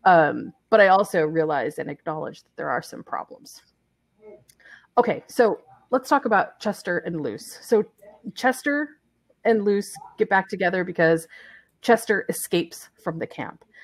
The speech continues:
I, putting aside, for me anyway, how <sighs> difficult it is for me. Well, I guess I'm gonna couch this in, uh, maybe a different way. Uh, so on the one hand, it seems like since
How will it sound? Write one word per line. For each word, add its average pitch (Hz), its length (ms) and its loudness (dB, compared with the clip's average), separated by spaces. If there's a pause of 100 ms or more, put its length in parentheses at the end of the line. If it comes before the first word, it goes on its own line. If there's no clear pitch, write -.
(440)
I, - 440 -2 (640)
putting 349 260 4
aside, 165 560 2
for 185 160 -2
me 196 400 4
anyway, 147 600 0
how 220 580 4 (480)
<sighs> - 580 -14
difficult 254 480 0
it 175 100 0
is 170 180 -4
for 180 120 -4
me. 175 280 2 (680)
Well, 233 200 6 (200)
I 226 60 0
guess 269 160 2
I'm 214 140 2
gonna 170 220 0 (180)
couch 185 320 0
this 151 200 -4
in, 147 240 -2 (400)
uh, 185 400 -8 (240)
maybe 214 260 2
a 156 60 4
different - 320 -10
way. - 200 -16 (720)
Uh, - 680 -18
so - 140 -4 (100)
on 254 60 6
the 254 80 8
one 302 180 6
hand, 220 380 2 (260)
it 220 120 4
seems 214 300 2
like 170 180 0
since 175 520 -4